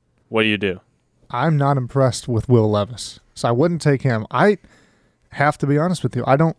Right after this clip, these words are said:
Speaker 2: quite know who Anthony Richardson is.
Speaker 1: Gosh, a Florida? Florida quarterback?
Speaker 2: Hmm.
Speaker 1: I've watched this film.
Speaker 2: Yeah?
Speaker 1: But I just, I'm, I'm picturing an orange jersey, and I could be wrong.
Speaker 2: Okay. Well, maybe as a G M, I should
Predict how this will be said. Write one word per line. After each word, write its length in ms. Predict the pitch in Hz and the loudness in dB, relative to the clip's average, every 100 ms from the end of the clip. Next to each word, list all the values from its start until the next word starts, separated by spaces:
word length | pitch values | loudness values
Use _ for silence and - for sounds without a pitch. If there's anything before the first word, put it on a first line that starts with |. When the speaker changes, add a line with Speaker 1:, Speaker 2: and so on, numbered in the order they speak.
| _ | _
Speaker 2:
quite 220 | - 143 | 0 0
know 220 | 139 135 131 | 2 0 0
who 120 | 120 | 0
Anthony 360 | 120 113 120 | -2 -2 -2
Richardson 500 | 117 120 123 110 120 | -2 -4 -6 -6 -4
is. 240 | 107 104 - _ _ _ _ _ _ _ _ _ _ _ _ _ - - - | -4 -6 -12 _ _ _ _ _ _ _ _ _ _ _ _ _ -20 -20 -18
Speaker 1:
Gosh, 340 | - - - - | -12 -12 -12 -14
a 60 | - | -16
Florida? 500 | - 95 95 120 135 _ _ _ _ _ _ | -8 -4 -4 -4 -12 _ _ _ _ _ _
Florida 300 | _ - 90 | _ -10 -10
quarterback? 480 | - 113 117 123 139 _ _ _ | -10 -14 -14 -16 -20 _ _ _
Speaker 2:
Hmm. 60 | - | -4
Speaker 1:
I've 120 | 117 | -2
watched 220 | 120 117 | 0 -2
this 140 | 101 - | -4 -6
film. 300 | 110 90 87 _ _ | -2 -2 -4 _ _
Speaker 2:
Yeah? 200 | 131 113 | -4 -2
Speaker 1:
But 100 | 123 | 0
I 80 | 107 | -2
just, 360 | 101 104 - - - | -2 -6 -8 -10 -10
I'm, 240 | 110 - _ | -10 -12 _
I'm 140 | 104 104 | -10 -6
picturing 400 | 120 - 120 113 | -6 -2 -2 0
an 80 | |
orange 240 | 104 104 - | 0 -2 -4
jersey, 300 | 104 101 101 | -8 -8 -8
and 80 | 92 | -10
I 80 | |
could 160 | 90 95 | -10 -10
be 60 | 90 | -10
wrong. 340 | 85 78 67 _ - | -12 -16 -20 _ -8
Speaker 2:
Okay. 240 | - 120 117 _ _ _ - | -6 -6 -8 _ _ _ -6
Well, 300 | 135 131 107 _ _ _ _ _ _ _ | -2 -2 -4 _ _ _ _ _ _ _
maybe 240 | 147 135 135 | -4 0 0
as 120 | 120 | 0
a 60 | |
G 220 | 117 123 120 | -2 0 0
M, 160 | 117 | 0
I 100 | 113 | -2
should 200 | 110 120 | -4 -8